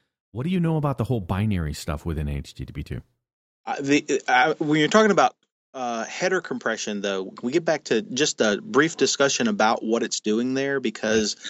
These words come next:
Speaker 2: uh, and you guys probably know this, just doing this for your listeners, um, in each side, the client and the server side, there's the, a locally held buffer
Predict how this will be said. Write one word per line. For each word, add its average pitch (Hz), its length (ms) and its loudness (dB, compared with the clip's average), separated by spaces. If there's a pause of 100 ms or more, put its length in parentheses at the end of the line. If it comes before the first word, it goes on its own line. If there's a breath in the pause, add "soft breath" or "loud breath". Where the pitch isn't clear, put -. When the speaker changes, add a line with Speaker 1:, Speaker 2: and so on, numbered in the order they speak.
(420 loud breath)
Speaker 2:
uh, 117 200 2 (540)
and 131 200 6
you 170 100 6
guys 147 240 6
probably 123 280 2
know 113 100 2
this, 110 120 0
just - 300 -6 (100)
doing 135 280 4
this 120 180 0
for 117 360 2
your 104 200 0
listeners, 107 640 -2
um, 104 400 -2 (400 soft breath)
in 131 220 -10
each - 300 -4
side, 127 560 2
the 113 60 -2
client 127 380 -2
and 113 80 -6
the 110 40 -6
server 110 320 -4
side, 104 560 -2
there's 104 400 -2
the, - 400 -8
a 110 60 -2
locally 127 580 2
held 113 460 0
buffer - 460 -2